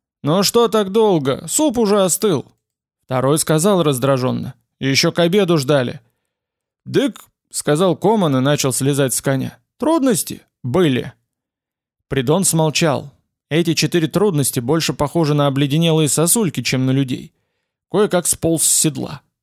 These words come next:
Коня тут же перехватили, увели, а потом и его, как старца, поддерживая за плечи, через калитку, сразу же наискось заметённого снегом двора,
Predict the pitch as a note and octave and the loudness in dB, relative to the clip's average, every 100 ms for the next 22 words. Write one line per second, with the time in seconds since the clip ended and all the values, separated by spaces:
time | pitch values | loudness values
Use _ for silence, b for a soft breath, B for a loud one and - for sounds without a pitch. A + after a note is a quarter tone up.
0 | _ _ _ C#3+ D3 A#3 A3+ G#3 F#3 D#3+ | _ _ _ -2 2 2 2 0 2 2
1 | C#3 C3 - B2+ B2 F#3+ E3+ C3 B2+ C3+ | 0 -2 -2 -4 -2 0 0 0 -2 -2
2 | B2+ B2+ B2 D3 C3 A#2 C#3 C#3 F#3+ D4 | -2 -2 -2 -2 -4 -4 -4 -2 0 2
3 | C4+ A#3 E3 F3 D#3 C#3 - - D3+ E3+ | 2 2 2 0 -2 -2 -2 0 -2 -2
4 | D3 - A#2+ - B2 A#2+ D3 C3+ C#3 C3 | -4 -8 -4 -4 -2 0 2 2 2 0
5 | A#2+ B2 C3 D3 C#3+ - A#2+ - C#3+ - | -2 -2 -2 0 -2 -4 -4 -2 -2 -2
6 | C3+ A#2+ C3+ D3 - - C#3+ C3+ C#3 C#3 | -2 -2 -2 -4 -10 -10 -4 0 2 2
7 | C#3 C3+ C3+ D3 C#3 - C#3 A#2+ C#3 C3 | 0 0 0 0 0 -2 -2 -2 -2 0
8 | C#3+ D3+ C#3+ C#3 C3 C#3 C#3 C3+ B2 A#2+ | 0 0 0 0 0 0 0 -2 -2 -2
9 | B2 D3+ B2+ | -2 -2 -4